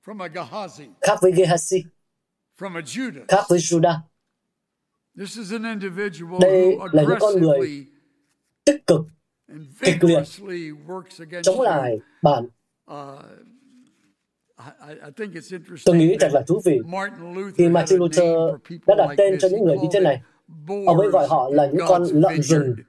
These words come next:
Speaker 2: trong vườn nho của Chúa.
Speaker 1: Not a bad name.
Speaker 2: Cái tên
Speaker 1: You
Speaker 2: này
Speaker 1: encounter people like
Speaker 2: không phải là không hay.
Speaker 1: I got a
Speaker 2: Khi
Speaker 1: phone
Speaker 2: bạn,
Speaker 1: call
Speaker 2: ờ,
Speaker 1: from a young
Speaker 2: gặp những con người
Speaker 1: pastor
Speaker 2: như vậy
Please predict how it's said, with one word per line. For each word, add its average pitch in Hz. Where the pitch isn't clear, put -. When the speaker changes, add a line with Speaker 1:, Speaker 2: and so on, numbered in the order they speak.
Speaker 2:
trong 180
vườn 139
nho 160
của 120
Chúa. 160
Speaker 1:
Not -
a 147
bad 151
name. 147
Speaker 2:
Cái 180
tên 190
Speaker 1:
You 165
Speaker 2:
này 147
Speaker 1:
encounter 143
people 151
like 151
Speaker 2:
không 175
phải 156
là 127
không 180
hay. 170
Speaker 1:
I 120
got 160
a 156
Speaker 2:
Khi 175
Speaker 1:
phone 165
Speaker 2:
bạn, 151
Speaker 1:
call 139
Speaker 2:
ờ, 127
Speaker 1:
from 160
a 156
young 165
Speaker 2:
gặp 160
những 185
con 185
người 147
Speaker 1:
pastor 127
Speaker 2:
như 160
vậy 160